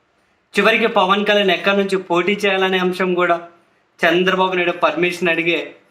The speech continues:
పోటీ చేయాల్సిన పరిస్థితి. So ఇదే వైఖరి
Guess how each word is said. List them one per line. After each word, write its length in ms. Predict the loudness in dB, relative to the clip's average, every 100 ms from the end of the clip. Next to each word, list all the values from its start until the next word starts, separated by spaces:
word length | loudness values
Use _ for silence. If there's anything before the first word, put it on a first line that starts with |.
| _
పోటీ 240 | 0 2 2
చేయాల్సిన 500 | 2 0 0 0 -2
పరిస్థితి. 640 | 0 -2 -2 -8 -8 -12 _ _ _ _ _ _ _ _ _ _ _ _ _
So 60 | 0
ఇదే 380 | 0 2 2 2
వైఖరి 640 | 2 0 0 0 0 -4